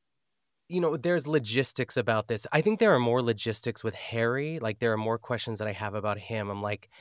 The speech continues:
"How were they able to go to that club?" You know what I mean? Like, w-, like, how does that work when, you know, eh, and I also think that there was something I was gonna say about, um,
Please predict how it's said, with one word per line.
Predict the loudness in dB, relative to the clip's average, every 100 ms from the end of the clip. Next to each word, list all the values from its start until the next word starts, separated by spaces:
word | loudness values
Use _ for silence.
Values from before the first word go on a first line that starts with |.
| -20 -12
"How | -4 -2
were | 0
they | 0 0
able | 0 0
to | -2 -4
go | 0 0 0
to | 2
that | 0 0
club?" | -4 2 2 2 -6 -10 -12
You | -2 2
know | 4
what | 4
I | 2
mean? | 2 2 2 0
Like, | 0 0 -2
w-, | -6 -10
like, | -4 -4
how | 0 0
does | 0 -2
that | 0 0
work | -2 -4 -4 -8
when, | -8 -6 -8 -12 -16 _ _ _ _ -6
you | -2
know, | -2 -4 -8 _ _ _ _ _ _
eh, | -14 -14 -16 -8
and | -6 -6 _ _
I | -2 0
also | -2 -4 -6
think | -2 -4 -4
that | -2 0 -2 -4 -16 -16 _ _
there | -8
was | -6
something | -6 -4 -4
I |
was | -4 -4
gonna | -6
say | -6 -10 -8
about, | -8 -8 -6 -6
um, | -6 -6 -8 -14